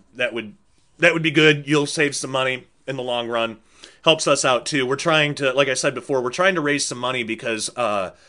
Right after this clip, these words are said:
we gotta get the website fixed. Um, it's getting bogged down, and we wanna develop an app. We found a company that can do it, but it's, and they can do everything. They can fix the website, they can give us a T V app, a phone app, and, um, they've already have a,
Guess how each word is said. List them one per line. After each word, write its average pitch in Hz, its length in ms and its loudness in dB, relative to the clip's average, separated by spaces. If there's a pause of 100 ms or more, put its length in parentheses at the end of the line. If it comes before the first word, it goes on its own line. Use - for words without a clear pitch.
(280)
we 139 100 -6
gotta 170 180 6
get 147 140 -2
the 135 60 -6
website 139 420 2
fixed. - 480 -4 (640)
Um, 127 240 2
it's - 120 -6
getting 147 240 -2
bogged 135 320 4
down, 131 400 0
and 151 440 2
we 143 100 0
wanna 147 220 2
develop 135 380 0
an 120 100 -6
app. 127 280 0
We 131 100 -6
found 170 200 4
a 175 60 -2
company 170 300 0
that 135 100 -4
can 127 100 -12
do 151 200 0
it, 117 300 -4
but 123 360 2
it's, 123 400 -2
and 147 260 4
they 170 60 4
can 160 120 -2
do 131 140 0
everything. 107 300 0
They 98 80 -4
can 107 100 -10
fix 160 240 -6
the 151 60 -6
website, 147 440 2
they 127 80 -4
can 117 120 -10
give 127 160 -4
us 117 100 -6
a 117 60 -12
T 170 240 -4
V 156 180 0
app, 139 240 4
a 107 60 -14
phone 151 320 -2
app, 135 320 -2 (400)
and, 160 440 4 (120)
um, 131 640 4
they've 147 240 2
already 151 260 4
have 139 160 4
a, 117 240 2